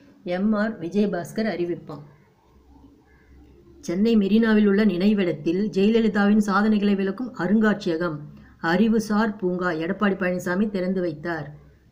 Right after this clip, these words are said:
போய் பார்க்கணும். நான் போய் பார்த்துட்டு உங்களுக்கு video போடுறேன். ரூபாய் பன்னிரெண்டாயிரம் கோடியில் புதிய திட்டங்களை தொடங்கி வைக்க பிரதமர் மோடி இன்று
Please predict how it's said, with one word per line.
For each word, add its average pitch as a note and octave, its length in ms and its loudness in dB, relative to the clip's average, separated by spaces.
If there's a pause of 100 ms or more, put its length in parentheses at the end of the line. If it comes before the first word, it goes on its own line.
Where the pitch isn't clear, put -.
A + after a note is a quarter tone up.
(540)
போய் F#3 160 0
பார்க்கணும். F#3 520 -4 (1000)
நான் D#3+ 240 -8
போய் F3 180 -2
பார்த்துட்டு F3 440 -2
உங்களுக்கு D#3+ 480 -4
video D#3+ 220 0
போடுறேன். D3 440 -6 (2250)
ரூபாய் G3+ 300 4
பன்னிரெண்டாயிரம் G#3+ 720 4
கோடியில் G#3 440 4
புதிய A3+ 440 2
திட்டங்களை G3+ 460 2
தொடங்கி G3+ 360 4
வைக்க F#3 260 2
பிரதமர் G3+ 460 2
மோடி F#3+ 180 0
இன்று G#3+ 460 0